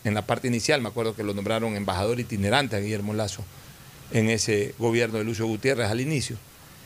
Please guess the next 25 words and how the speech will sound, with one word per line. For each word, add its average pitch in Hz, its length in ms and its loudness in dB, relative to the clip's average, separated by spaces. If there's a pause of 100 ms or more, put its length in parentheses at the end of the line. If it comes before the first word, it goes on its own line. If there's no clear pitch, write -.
(320)
Y, 226 260 2 (380)
eh, 143 340 2
Mauricio 135 460 4
Pozo 131 420 2
era, 120 320 4 (100)
eh, 107 340 0
o 113 100 4
fue 135 180 4
el 131 80 0
ministro 127 640 0
inicial 123 560 4 (640)
del 127 200 4
gobierno 127 420 2
de 127 60 4
Gutiérrez, 127 600 2
y 139 60 -2
el 131 60 2
gobierno 160 280 4
de 170 60 2
Gutiérrez 180 480 0 (320)
manejó 139 340 2
buenos 165 280 2
números 135 400 0 (140)
en 113 120 -2
macroeconomía. 104 640 -2